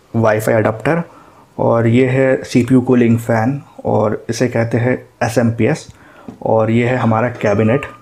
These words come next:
और ये है thermal grease। तो आज के इस video में guys मैं इन सभी components का इस्तेमाल करके एक budget आई seven gaming पीसी assemble करने वाला हूँ। तो guys इस video में मैं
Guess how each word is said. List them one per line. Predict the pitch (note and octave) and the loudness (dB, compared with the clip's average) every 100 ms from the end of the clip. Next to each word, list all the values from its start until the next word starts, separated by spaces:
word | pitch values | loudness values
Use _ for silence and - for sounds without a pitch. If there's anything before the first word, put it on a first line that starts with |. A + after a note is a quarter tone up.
| - - - | -20 -20 -8
और | A2 A2 G#2+ | -2 0 0
ये | A2 A#2 A#2 | 0 0 0
है | B2 | -2
thermal | - A2+ A#2 B2 | -2 2 2 2
grease। | A#2 A2+ B2+ - - - - _ - | 2 2 0 -4 -18 -20 -20 _ -2
तो | A#2 A#2+ | -2 0
आज | A#2 A2+ | -2 0
के | C#3 | -2
इस | C3 | 2
video | B2 C3 B2 | 4 4 4
में | A#2 | 2
guys | B2 B2 | 2 2
मैं | B2+ B2 | 2 2
इन | A#2 A#2 | 2 2
सभी | B2 B2+ | 2 2
components | B2 A#2 A#2 B2 B2 B2 - | 2 2 2 2 2 0 0
का | B2 A#2 | 0 0
इस्तेमाल | A2+ B2 A#2 A#2+ A#2+ | 0 2 2 2 2
करके | A#2+ A2+ B2+ A2+ G#2 | 0 0 0 2 0
एक | A2+ A#2+ A2 | 0 0 0
budget | A#2 A2+ B2+ - - A#2 | 0 2 0 -2 -4 -2
आई | A2+ | 0
seven | A2+ A#2+ B2 A#2 | 0 0 2 2
gaming | A2+ A2+ B2 A#2 | 2 2 2 2
पीसी | A2+ - B2 B2+ | 0 2 0 2
assemble | - A#2 A#2 A2+ | 0 2 4 4
करने | A2+ A2+ | 2 0
वाला | A2 A2 | 0 0
हूँ। | A2 B2+ - - - - - - | 0 -2 -4 -14 -20 -20 -20 -4
तो | A#2+ | 0
guys | C3+ C3+ | 0 0
इस | C#3+ C3+ | -2 2
video | C3 C3 C3+ | 4 4 4
में | C3+ | 4
मैं | C3 C3 B2+ | 4 4 2